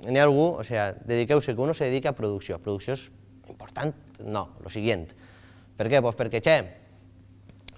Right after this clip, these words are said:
fica-li, vull rodar en este bar. I després vull que anar a rodar un, eh, no sé, una escena que siga en la porta de l'Ajuntament.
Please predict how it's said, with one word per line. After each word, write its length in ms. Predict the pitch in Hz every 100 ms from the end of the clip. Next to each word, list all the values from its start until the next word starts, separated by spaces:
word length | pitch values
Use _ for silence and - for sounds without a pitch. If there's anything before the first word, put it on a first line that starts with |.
| -
fica-li, 400 | - 123 117 87 82 -
vull 160 | 135 147
rodar 260 | 175 175
en 120 | 185 160
este 200 | - 117
bar. 160 | 80 80 - - - - - - - - - - - -
I 140 | 131 143
després 320 | 139 - 165
vull 140 | 175 151
que 80 |
anar 400 | 151 156 190 185
a 160 | 151 139
rodar 400 | 135 139 156 170 175 156 - -
un, 600 | 143 143 143 143 139 135
eh, 400 | 131 127 123 120 127 - - - - - - - - -
no 160 | 113 120
sé, 280 | 123 90 82 - - -
una 240 | 117 131
escena 480 | 135 156 165 214 214 - -
que 120 | 127
siga 200 | 139 151
en 40 |
la 120 | 143
porta 260 | 139 139 160
de 60 | 143
l'Ajuntament. 600 | 113 107 101 104 85 78